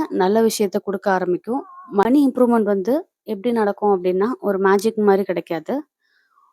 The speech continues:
நீங்க வேலை பார்க்குறீங்க அப்படின்னா, ஒரு ப்ரமோஷன் கிடைக்கும். இல்ல நீங்க பிசினஸ் பண்றீங்கன்னா, ஒரு பெரிய ஆர்டர் நீங்க எடுக்கலாம்.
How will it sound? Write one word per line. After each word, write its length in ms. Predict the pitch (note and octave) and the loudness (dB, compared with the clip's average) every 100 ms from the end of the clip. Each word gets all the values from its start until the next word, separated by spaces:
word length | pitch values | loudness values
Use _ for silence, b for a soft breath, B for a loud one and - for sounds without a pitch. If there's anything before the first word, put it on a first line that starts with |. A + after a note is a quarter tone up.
| _ A3 | _ -8
நீங்க 220 | A#3+ A3+ | -4 0
வேலை 220 | A3+ A#3+ | 2 2
பார்க்குறீங்க 420 | A#3+ A3 G#3 G3+ G3+ | 2 0 -2 -2 0
அப்படின்னா, 360 | G3 F#3 F#3+ G3+ | -2 -2 0 2
ஒரு 140 | G3 | 0
ப்ரமோஷன் 460 | F#3 F#3+ G3+ G#3 F#3 | 0 2 2 0 -4
கிடைக்கும். 420 | E3+ E3+ F#3 F#3 | -6 -8 -4 -2
இல்ல 180 | G3 G3+ | -2 -2
நீங்க 240 | G3+ F#3+ | -2 -4
பிசினஸ் 380 | F3+ G3+ A#3 A3 | -6 -4 -6 -4
பண்றீங்கன்னா, 500 | G#3+ G3 F#3+ F#3+ F#3 G#3+ _ b b b | -2 0 0 0 -2 -4 _ b b b
ஒரு 120 | G#3 G3 | -8 -2
பெரிய 280 | G#3 A3+ A#3 | 0 2 2
ஆர்டர் 300 | G3 G3 F#3+ | 0 -2 -2
நீங்க 180 | F#3+ F#3+ | -2 0
எடுக்கலாம். 440 | F3+ F3+ F3+ F3 | -2 -4 -6 -6